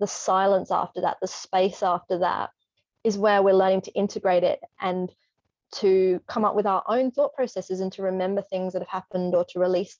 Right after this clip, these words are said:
things, and we work on it ourselves. Like, we don't need to be told what to do or how to feel, and we get enough of that all the time everywhere in the world. So just what I'm doing is creating this space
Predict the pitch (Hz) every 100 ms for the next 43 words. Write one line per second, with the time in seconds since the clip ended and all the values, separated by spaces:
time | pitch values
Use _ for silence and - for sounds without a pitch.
0 | - 170 165 165 - 185 185 190 196 208
1 | 190 180 175 - 202 196 180 - 185 -
2 | _ - 247 254 220 220 233 240 - 196
3 | 202 - 196 220 190 190 - - 190 202
4 | 165 - 69 - _ 202 - - 196 208
5 | 233 214 220 233 214 196 185 - 208 202
6 | 202 - 185 175 175 202 190 185 180 175
7 | 175 180 180 160 - - - _ _ _
8 | _ - 185 185 - 208 202 - - _
9 | _ _ _ _ _ _ _ _ _ 185
10 | 202 233 226 208 208 208 208 190 - 214
11 | 196 190 214 220 202 - - 170 180 247
12 | -